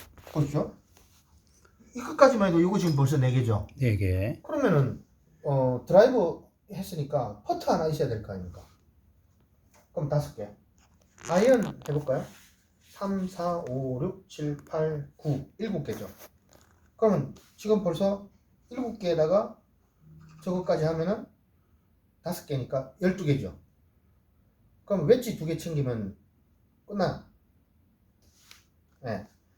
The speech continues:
Speaker 1: 근데 그 골프 치러 가는 사람들은 웨지를 기본적으로 한 네 개나 다섯 개를 챙깁니다.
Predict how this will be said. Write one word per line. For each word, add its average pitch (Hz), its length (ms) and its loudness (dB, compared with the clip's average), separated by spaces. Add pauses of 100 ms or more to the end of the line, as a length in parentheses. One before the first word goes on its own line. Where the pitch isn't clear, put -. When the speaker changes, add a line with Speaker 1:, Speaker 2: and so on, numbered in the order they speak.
Speaker 1:
근데 196 460 2 (540)
그 147 180 -2
골프 214 240 -2
치러 185 220 -4
가는 151 180 -2
사람들은 135 560 -2
웨지를 143 560 -4
기본적으로 139 880 -4
한 113 280 -14
네 117 260 -2
개나 151 240 -2
다섯 143 240 -4
개를 98 180 -14
챙깁니다. 95 460 -12